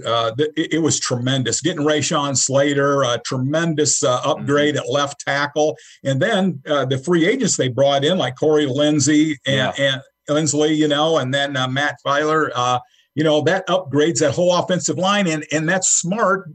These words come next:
Speaker 1: Um, a-, all the way, uh, Tedesco brought in guys that are gonna protect his quarterback.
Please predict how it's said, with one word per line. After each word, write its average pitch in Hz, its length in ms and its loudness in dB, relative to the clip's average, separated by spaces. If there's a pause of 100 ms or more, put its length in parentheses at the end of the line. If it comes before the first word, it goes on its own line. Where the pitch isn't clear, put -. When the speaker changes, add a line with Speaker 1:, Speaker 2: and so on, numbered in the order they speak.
(120)
Speaker 1:
Um, 143 380 -2 (360)
a-, 113 60 -14 (160)
all 175 200 2
the 175 80 0
way, 175 180 2 (200)
uh, 139 480 0 (460)
Tedesco 170 560 0
brought 165 320 2
in 160 320 2 (100)
guys 156 340 0
that 147 60 2
are 139 40 2
gonna 135 140 0
protect 139 460 -4
his 175 160 2
quarterback. 170 640 -2